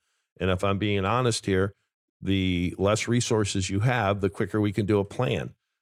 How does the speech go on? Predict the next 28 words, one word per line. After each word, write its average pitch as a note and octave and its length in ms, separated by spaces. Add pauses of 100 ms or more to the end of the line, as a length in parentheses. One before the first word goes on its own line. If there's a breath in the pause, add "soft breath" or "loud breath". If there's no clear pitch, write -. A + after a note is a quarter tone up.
(180)
Um, D#2+ 680 (280)
and G2+ 120
you G2+ 80
have C3+ 240
to B2 80
have G#2 180
a - 40
plan. G#2 520 (120)
You F#2+ 140
have B2+ 500
to F#2+ 220
have D#2+ 420
a G#2 160
plan. A#2+ 500 (560)
And F#2 400
I F2 120
like B2 260
to G#2+ 80
say G2+ 220
the F2+ 100
plan's F#2+ 380
not F#2 160
worth F#2 220
the E2 60
paper F2 300
it's E2 140
written C3 240
on E2+ 260